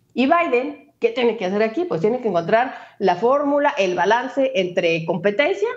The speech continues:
pero también cooperación, porque finalmente China es el socio comercial más grande de los Estados Unidos.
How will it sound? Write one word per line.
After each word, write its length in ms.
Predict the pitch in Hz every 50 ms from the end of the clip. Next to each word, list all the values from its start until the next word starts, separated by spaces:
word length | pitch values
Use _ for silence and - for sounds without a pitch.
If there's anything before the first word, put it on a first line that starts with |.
| - - _ _ _ _ _ _ _ _
pero 220 | 196 180 180 180
también 340 | - 214 226 247 294 330 330
cooperación, 800 | 330 311 277 277 269 269 269 269 277 370 427 415 294 208 - _ _ _ _ _ _ _
porque 180 | 220 220 220
finalmente 720 | 240 269 294 339 370 370 359 359 359 359 359 359 349 359 -
China 280 | - - 311 320 320 311 320
es 260 | 320 247 262 262 - - -
el 200 | - 220 208 208
socio 520 | 208 214 254 262 254 254 277 269 269 269 -
comercial 600 | 240 185 180 175 180 - 214 202 202 220 - -
más 260 | 190 190 190 190 185
grande 300 | 185 180 175 180 190 190
de 100 | 175 160
los 160 | 160 160 160
Estados 400 | - - - 160 160 165 175 165 175
Unidos. 380 | 170 165 156 - - - -